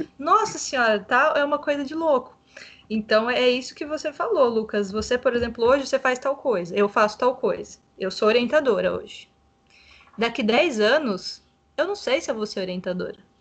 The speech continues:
Talvez eu queira fazer outra coisa. E tá tudo bem, entendeu? E tá tudo bem. É isso que a nossa geração precisa colocar na cabeça,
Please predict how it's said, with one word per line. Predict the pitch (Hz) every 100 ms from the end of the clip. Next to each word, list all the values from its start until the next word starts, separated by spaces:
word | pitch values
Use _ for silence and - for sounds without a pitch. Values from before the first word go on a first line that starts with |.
| _ _
Talvez | 214 214 269
eu |
queira | 311 320
fazer | 311 285 269
outra | 277 330
coisa. | - 214 247 - _ _ _ _ - _ -
E | 269
tá | 302
tudo | 294 277 277
bem, | 220 240 269 _ _ _ _ _ _ _ -
entendeu? | 196 190 208 202
E | 214
tá | 226
tudo | 240 269 262
bem. | 233 254
É | -
isso | 226 247
que | -
a |
nossa | 277 269
geração | 247 240 233 233
precisa | 233 226 - 247 269
colocar | 247 226 226
na | 214
cabeça, | 208 208 185 175